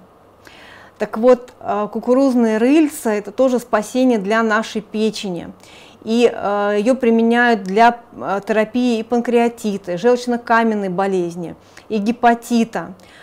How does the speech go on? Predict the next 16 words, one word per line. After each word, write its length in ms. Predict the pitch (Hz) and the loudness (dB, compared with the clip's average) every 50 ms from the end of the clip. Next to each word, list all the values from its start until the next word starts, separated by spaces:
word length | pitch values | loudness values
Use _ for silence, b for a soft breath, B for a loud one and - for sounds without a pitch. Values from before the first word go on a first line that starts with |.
| B B B B - | B B B B -8
Она, 600 | - 196 208 233 247 247 247 240 233 214 190 - - | -6 -2 0 0 2 2 4 4 2 2 0 -2 -6
а, 760 | - 185 196 196 202 196 196 196 196 196 196 196 190 170 160 180 - - - - - - - - _ _ _ _ - - - | -6 -4 -4 -2 -2 -2 -2 -2 -2 -2 -2 -4 -4 -6 -10 -14 -16 -20 -20 -20 -20 -20 -20 -20 _ _ _ _ -18 -16 -14
кукурузные 600 | - - 202 185 - 254 269 277 240 247 233 220 220 | -12 -12 -6 -2 0 2 2 2 4 4 4 4 4
рыльца 380 | 240 262 262 240 - - 226 | 4 4 4 2 2 0 0
обладают 560 | 196 190 214 220 214 202 233 233 233 233 202 | 0 2 2 0 2 4 4 4 6 4 4
желчегонным 760 | 202 233 233 233 233 - 226 202 214 233 240 233 208 185 190 | 2 2 0 0 0 -4 -2 2 2 4 4 4 2 -2 -4
свойством. 720 | - - - 208 190 180 180 180 - - - - - - 190 - _ _ _ _ _ _ _ _ _ _ _ - - - - | -8 -6 -4 -2 -2 -2 -2 -6 -12 -14 -14 -14 -14 -14 -18 -20 _ _ _ _ _ _ _ _ _ _ _ -20 -20 -10 -2
И 120 | - 233 233 | 0 2 4
вообще, 380 | 202 214 208 - - - 269 | 4 4 2 2 0 0 0
в 80 | 254 - | 0 0
принципе, 520 | - - 254 277 302 302 302 - - 233 | 2 2 4 6 6 6 4 2 -2 -4
помогают 600 | - - 208 196 196 196 202 208 240 240 240 240 | -4 -4 -4 -2 -2 0 2 4 4 4 4 2
в 40 | - | 0
комплексном 600 | - 233 240 254 247 240 214 - - - 214 202 196 | 2 4 4 4 4 0 -2 -4 -6 -6 -6 -4 -4
реше-, 880 | 185 202 196 - - 220 233 226 - 180 185 175 113 113 - - 190 208 | -4 -4 -6 -4 -2 -2 -2 -2 -2 -4 -6 -6 -6 -8 -8 -6 -6 -6
лечении 760 | 202 196 - - 240 240 254 269 269 254 240 226 214 - | -6 -6 -8 -4 0 2 2 4 4 4 4 4 2 0